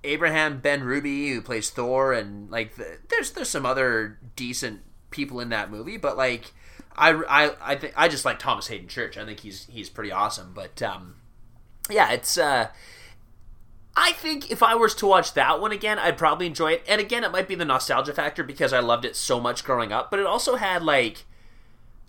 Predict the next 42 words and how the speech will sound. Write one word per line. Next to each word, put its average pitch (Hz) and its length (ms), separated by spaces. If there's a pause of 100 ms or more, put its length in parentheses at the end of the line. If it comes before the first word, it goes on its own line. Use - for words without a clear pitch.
(920)
it 180 120
did 226 120
a 202 60
very 185 280
good 190 180
job 147 340
of 135 160 (400)
throwing 147 520
back 120 440
to 139 340
the 131 100
cartoon. 120 680
Like, 139 160
it 135 100
had 139 280
the 147 80
narrator, 127 800 (400)
um, 104 560
it, 123 240
you 147 160
know, 120 140
it 117 100
kind 139 180
of 123 100
broke 139 200
the 127 80
fourth 123 320
wall 117 280
a 117 40
couple 123 300
times. 117 800 (420)
Um, 101 500 (100)
there 196 120
was 190 140
just 247 240
a 240 60
lot 208 280
of 143 300
redeeming 135 480
parts - 500
of 101 160
it. - 320